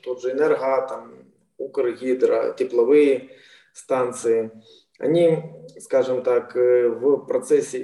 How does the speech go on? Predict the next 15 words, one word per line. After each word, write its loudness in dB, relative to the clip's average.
этой -6
конкуренции -4
в -8
конечном 0
итоге, 2
э, -4
где-то 2
вынужденно 2
там -10
снижают 4
цены, -2
потому -6
что -6
каждый, 0
э, -8